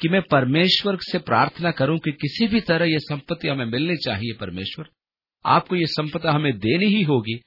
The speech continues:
तब तो मैं चालक की सीट पर बैठा हुआ परमेश्वर को हुक्म दे रहा हूं कि उसे क्या करना चाहिए। ऐसा करने में मैं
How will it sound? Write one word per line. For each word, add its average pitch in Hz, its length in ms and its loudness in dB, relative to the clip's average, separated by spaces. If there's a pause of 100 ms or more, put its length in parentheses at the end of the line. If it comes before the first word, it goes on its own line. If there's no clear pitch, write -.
(340)
तब 139 200 0
तो 185 60 0
मैं 180 120 0
चालक 143 480 -2
की 165 80 -4
सीट 143 300 -6
पर 123 120 0
बैठा 98 360 -2
हुआ 107 340 -4 (300)
परमेश्वर 113 520 0
को 117 120 -4
हुक्म 113 320 -4
दे 95 140 -2
रहा 85 280 -6
हूं 80 160 -12 (560)
कि 131 80 0
उसे 120 200 -2
क्या 110 260 0
करना 85 300 -6
चाहिए। 73 460 -10 (420)
ऐसा 233 300 2
करने 185 340 -2
में 196 120 0
मैं 151 240 0